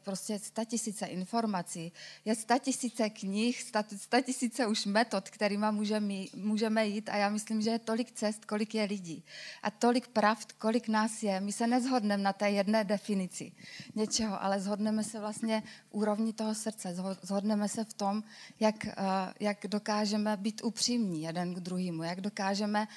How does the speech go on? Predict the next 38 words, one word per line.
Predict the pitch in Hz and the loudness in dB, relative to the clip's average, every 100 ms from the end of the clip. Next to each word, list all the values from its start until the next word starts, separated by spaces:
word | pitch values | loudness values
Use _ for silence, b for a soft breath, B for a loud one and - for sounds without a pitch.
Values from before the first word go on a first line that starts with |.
| B | B
se | - 214 | 0 4
milovat, | 208 247 262 160 156 - - B B B | 6 6 6 2 -6 -12 -20 B B B
jak | 214 214 196 | 2 2 0
dokážeme | 214 220 208 202 214 220 | -2 2 2 2 2 2
být | 208 226 - | 2 -2 -2
upřímní | 208 - 220 220 226 | -6 -2 0 0 -2
k | |
sami | - 220 220 | -2 0 0
k | 220 | 0
sobě | - 214 202 185 | -2 -2 0 2
a | 190 | 2
jak | 202 190 | 0 0
dokážeme | 214 214 208 202 214 | -2 0 0 0 0
vlastně | 208 202 214 | 0 0 -4
tuhle | 208 214 220 | -4 0 0
pravdu | 220 202 196 196 202 214 B B | 2 2 0 -2 -4 -6 B B
sdílet | 208 196 202 240 226 202 | -8 -4 2 4 4 2
s | 180 | -2
druhým | 208 202 185 165 175 | 0 2 0 -2 -4
a | 190 | 0
nebát | 208 208 226 220 | 2 4 4 2
se | 196 | -4
ji | 196 | -4
otevřít | 190 208 202 214 190 | -4 -2 -2 0 -2
za | 196 | -4
to, | 196 | -4
že | 196 | -6
budeme | 185 196 196 202 202 B B | -4 -4 -2 -2 -4 B B
odsouzeni, | B 233 240 214 185 180 175 | B 0 2 2 2 0 0
že | 180 | -2
budeme | 190 196 202 | 0 0 0
posouzeni | 214 190 202 202 190 190 185 | -2 -2 -2 -2 -2 -2 -2
a | 190 | -2
že, | 185 196 196 B B B B | 0 -2 -2 B B B B
a, | 190 185 185 180 - | 0 2 2 0 -2
že | - 202 | -4 0
budeme | 220 202 196 | 2 4 4
zraněni. | 196 196 202 190 165 | 2 2 0 -2 -6